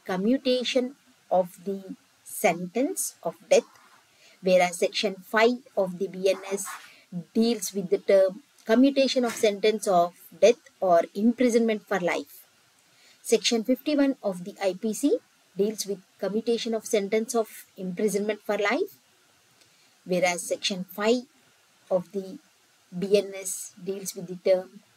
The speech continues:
commutation of sentence of death or imprisonment for life. Then coming to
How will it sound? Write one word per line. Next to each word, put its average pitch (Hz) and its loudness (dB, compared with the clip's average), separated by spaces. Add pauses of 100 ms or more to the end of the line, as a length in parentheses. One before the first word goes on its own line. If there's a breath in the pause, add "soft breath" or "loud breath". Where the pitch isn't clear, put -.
(240)
commutation 208 -2
of 202 -10
sentence 208 -2
of 196 -2
death 277 2
or 170 2 (120)
imprisonment 202 -2
for 165 0
life. 165 2 (1400)
Then 240 6
coming 247 0
to 254 -4